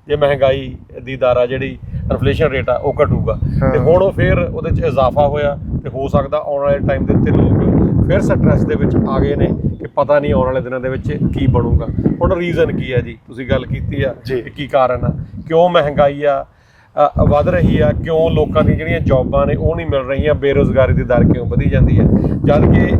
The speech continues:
Speaker 1: ਜੇ ਰਿਐਲਿਟੀ ਦੇਖਿਆ ਜਾਵੇ, ਹੁਣ ਆਪਾਂ ਦੇਖੀਏ ਜੀ ਡਾਟਾਜ਼, ਇੱਕ ਤਾਂ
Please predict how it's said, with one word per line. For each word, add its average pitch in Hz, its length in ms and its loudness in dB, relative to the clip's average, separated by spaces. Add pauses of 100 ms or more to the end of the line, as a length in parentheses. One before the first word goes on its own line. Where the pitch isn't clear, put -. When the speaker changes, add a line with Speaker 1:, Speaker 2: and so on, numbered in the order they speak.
Speaker 1:
ਜੇ - 160 4
ਰਿਐਲਿਟੀ - 400 4
ਦੇਖਿਆ - 340 2
ਜਾਵੇ, - 400 0 (440)
ਹੁਣ 147 160 -2
ਆਪਾਂ 156 220 0
ਦੇਖੀਏ - 340 -8
ਜੀ 147 120 -12
ਡਾਟਾਜ਼, 143 460 -2 (400)
ਇੱਕ 139 80 -10
ਤਾਂ 147 540 -2